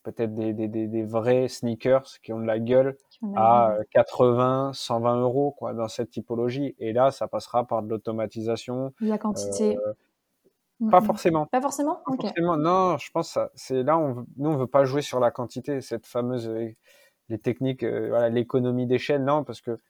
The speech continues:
Speaker 1: si tu produis, euh, si, tu sais, c'est un peu, je vois certaines marques, euh, ils défendent des valeurs, ils disent : « Je rêverais de devenir le nouveau Nike. » Bah là, il y a un problème. Si moi,
Speaker 2: Mm.
Speaker 1: un jour,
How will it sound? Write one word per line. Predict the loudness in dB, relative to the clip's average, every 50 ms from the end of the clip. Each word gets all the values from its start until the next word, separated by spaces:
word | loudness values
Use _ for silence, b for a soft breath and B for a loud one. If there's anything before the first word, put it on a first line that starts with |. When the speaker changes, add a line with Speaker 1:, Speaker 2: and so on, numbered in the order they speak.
| _ _ _ _
Speaker 1:
si | -16 -8 -6 -6 -6
tu | -6 -10 -12
produis, | -8 -2 0 0 0 0 0 -2 -2 -2 0 0 0 0
euh, | 0 0 -2 -2 -2 -4 -6 -8
si, | -10 -14 -18 -12
tu | _
sais, | -2 -2
c'est | 0 0 -2 -4
un | -4 -4
peu, | -4 -2 -2 -2 -2 -2
je | -4 -2
vois | -2 -4
certaines | -2 -4 -8 -6 -4 -4 -2
marques, | 2 2 0 0 0 -6 -8
euh, | -6 -6 -4 -6 -6 -6
ils | -6 -4
défendent | -6 -6 -6 -6 -6 -4
des | -4 0
valeurs, | 2 4 4 4 4 2
ils | 0 -2
disent : « | -4 -6 -6
Je | -6 -6
rêverais | -4 -2 -2 -2 0 0 -2
de | -2 -2
devenir | -4 -6 -4 -4 -4 -4
le | -4 -6
nouveau | -6 -6 -6 -6 -4 -4
Nike. » | -2 -2 -4 -4 -6 _ _ _ _ _ _ _ _ _ _ -4
Bah | -2 2
là, | 2 2
il | 2 2
y |
a | 0 -2
un | -2
problème. | -4 -6 -6 -2 0 0 0 -2 -6
Si | -6 -6 -4 -2
moi, | 0 2 2 2 0 0
Speaker 2:
Mm. | -2
Speaker 1:
un | -2
jour, | -4 -2 -2 -2 -2 -4